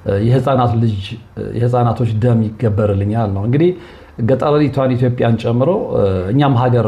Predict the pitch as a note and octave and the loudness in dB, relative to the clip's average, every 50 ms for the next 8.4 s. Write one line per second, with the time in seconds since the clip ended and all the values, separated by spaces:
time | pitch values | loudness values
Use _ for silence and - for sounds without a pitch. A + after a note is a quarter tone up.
0 | G#2 G#2+ B2 D#3 D3 - - - - - - - - - B2+ - - - F3+ D3+ | 0 0 0 -2 -2 -4 -8 -14 -10 -6 -6 -4 -2 -2 -2 0 0 0 2 2
1 | A#2 A2 G#2 F#2+ F#2 F#2 F#2+ G#2+ A#2+ A#2+ B2+ B2+ G#2 F#2+ F#2+ G2 F#2 F#2 - - | 2 2 2 0 -2 -4 -4 -4 -4 -2 0 -2 -2 -2 -2 -4 -6 -8 -10 -14
2 | - - - - - G2+ B2+ B2+ A2 G#2 A2+ A2 G2+ G2 - C3 C3 C3+ E3+ F#3 | -16 -18 -10 -6 -4 -2 0 0 2 2 0 0 -2 -2 -2 0 0 0 0 -2
3 | F#3+ - - - - - - - - - A#2+ B2+ B2+ C3 C3+ B2 A#2+ A2+ - A2+ | -2 -4 -10 -16 -18 -18 -20 -12 -6 -2 0 2 2 2 2 2 0 0 -2 -2
4 | G#2 G2+ G2 G#2 E3 F3 F3+ B2+ A#2+ B2 B2 A#2 A#2+ A2+ G#2 - A#2 G#2 G#2 G#2+ | -4 -4 -2 0 0 0 2 2 2 2 2 2 0 -2 -2 -2 -2 -2 -2 -2
5 | C3 A2 F#2+ F#2+ F#2 F#2 F2+ F2 E2+ F2 G2 B2+ D3 E3 E3 C3+ A#2 B2 B2+ B2+ | -2 -2 -2 -4 -4 -6 -6 -8 -10 -8 -6 -6 -4 -4 -2 -2 0 0 0 0
6 | B2+ C3+ C#3 B2 C3 B2 B2 B2 B2 A#2 A#2+ A#2+ - B2+ B2 A2+ F#2+ F2+ F2 - | 0 0 0 0 2 2 2 2 2 2 0 0 0 0 0 0 0 -2 -6 -8
7 | - - A#2+ G#2+ A#2 A2+ A2 G#2+ G#2 A2 A2+ A2+ G#2+ A2+ A2+ A2 A2+ A2 G#2+ A2+ | -10 -6 -4 -2 0 0 0 0 -2 -2 -2 -2 0 2 2 2 2 2 0 0
8 | A2 G2 G2+ G2+ F#2+ G2 B2+ D#3 | -2 -2 -4 -4 -4 -4 -2 -2